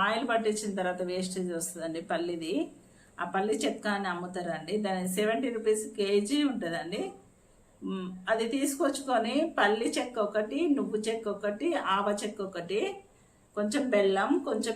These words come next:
పెరుగు, బియ్యం వాటర్లో వేయాలండి. బియ్యం కడుగు నీళ్ళు ఉంటాయి కదా, అందులో వేసేసి ఒక ఫోర్ ఫైవ్ డేస్ వరకు అలాగే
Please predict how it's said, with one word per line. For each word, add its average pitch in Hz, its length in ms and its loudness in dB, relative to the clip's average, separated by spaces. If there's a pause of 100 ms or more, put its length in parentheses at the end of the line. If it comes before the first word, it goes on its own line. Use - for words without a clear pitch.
(120)
పెరుగు, 190 420 2 (580)
బియ్యం 254 340 2
వాటర్లో 196 420 2 (100)
వేయాలండి. 180 560 2 (220)
బియ్యం 233 320 4
కడుగు 220 300 4
నీళ్ళు 220 240 2
ఉంటాయి 220 280 2
కదా, 247 160 2 (680)
అందులో 214 260 4 (100)
వేసేసి 262 560 2 (600)
ఒక 220 120 2 (120)
ఫోర్ 220 320 6 (100)
ఫైవ్ 208 260 4
డేస్ 214 300 2
వరకు 208 380 4 (300)
అలాగే 214 380 2